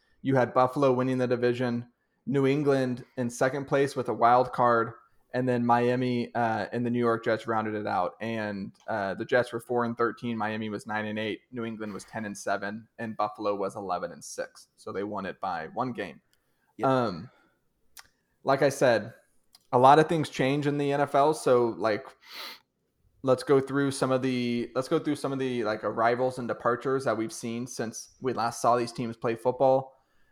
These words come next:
Speaker 1: Starting with the Buffalo at the top, big names. You had Von Miller sign a long-term deal. Um, someone on this podcast, you know, thought that he was kind of on his way down. I don't know who that was. Um,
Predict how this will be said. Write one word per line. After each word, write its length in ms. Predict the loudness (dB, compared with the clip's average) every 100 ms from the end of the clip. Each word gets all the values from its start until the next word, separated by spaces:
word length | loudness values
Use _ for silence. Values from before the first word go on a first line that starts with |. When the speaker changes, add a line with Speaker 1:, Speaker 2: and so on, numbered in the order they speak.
| _
Speaker 1:
Starting 360 | 0 4 6 4
with 100 | -2
the 60 |
Buffalo 460 | 4 6 6 6 6
at 100 | 6
the 80 | 0
top, 460 | 4 4 4 -2 _ _ _ _ _ _ _ _ 2
big 180 | 4 6
names. 340 | 4 2 2
You 120 | 4
had 120 | 4 4
Von 240 | 4 4
Miller 460 | 2 2 0 -2 -6 -16
sign 360 | -2 0 2
a 40 | 2
long-term 520 | 2 2 0 -6 -6
deal. 480 | 0 2 2 0 -8 _ _ _ _ -6
Um, 480 | 0 0 0 -4 -12 _ _ -20
someone 520 | -16 -4 -2 0 2
on 100 | 2
this 160 | 2 0
podcast, 680 | 2 2 2 0 0 -2 -10
you 120 | -8 -4
know, 160 | -2
thought 300 | 2 4 4
that 160 | 2 0
he 140 | -2
was 160 | -4 -2
kind 260 | 0 2
of 180 | 2 0 -4 _ _ -6
on 180 | -2 0
his 220 | -2 0
way 160 | 0
down. 400 | 2 0 0 0
I 80 | -2
don't 200 | -2 -2
know 140 | -2 -2
who 140 | 0
that 180 | 2 2
was. 420 | 2 0 -2 -8 _ _ _ _ -4
Um, 540 | -2 0 -2 -8 -14